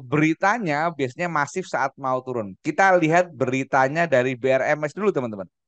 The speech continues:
Ini adalah salah satu berita yang cukup menarik dari investor dot I D gitu kan. Dia bilang ada berita yang menyebut bahwa harga saham Bumi akan dise-, eh, harga saham P T Bumi Resources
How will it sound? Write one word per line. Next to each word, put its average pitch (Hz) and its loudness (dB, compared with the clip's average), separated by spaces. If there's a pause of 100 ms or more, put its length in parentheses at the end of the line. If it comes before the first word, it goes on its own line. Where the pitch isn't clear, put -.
(420)
Ini 190 -4
adalah 180 4
salah 170 2
satu 175 -4
berita 151 -2
yang 165 0
cukup 147 -6
menarik 147 2
dari 139 2
investor 131 -2
dot 123 -2
I 120 0
D 175 -4
gitu 117 -4
kan. 143 2
Dia 127 2
bilang 131 0
ada 117 -4
berita 120 0
yang 120 2
menyebut 117 0
bahwa 117 2 (480)
harga 180 4
saham 170 2
Bumi 170 -6
akan 139 -2
dise-, 120 -8
eh, 123 6
harga 117 2
saham 120 0
P 120 -2
T 120 -6
Bumi 113 -2
Resources 139 0